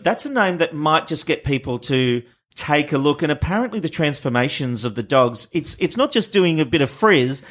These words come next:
Apparently it's full-on transformation. So there might be a bit of, um, people just wanting to see the train wreck.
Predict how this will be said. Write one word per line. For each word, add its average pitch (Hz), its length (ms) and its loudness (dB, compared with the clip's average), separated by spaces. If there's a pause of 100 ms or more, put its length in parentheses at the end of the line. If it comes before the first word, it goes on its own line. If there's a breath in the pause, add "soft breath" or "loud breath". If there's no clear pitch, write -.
(220 loud breath)
Apparently 233 380 0
it's - 120 -4
full-on 175 540 2
transformation. 127 920 -4
So 139 360 2 (280 loud breath)
there 185 120 0
might 202 320 2
be 233 160 -2
a 170 40 4
bit 147 240 0
of, 127 360 4 (460 soft breath)
um, 120 500 -2 (140)
people 165 240 -6
just 143 180 -8
wanting 131 200 -8
to 127 80 -8
see 123 180 -6
the 120 80 -8
train 165 400 -4
wreck. - 320 -8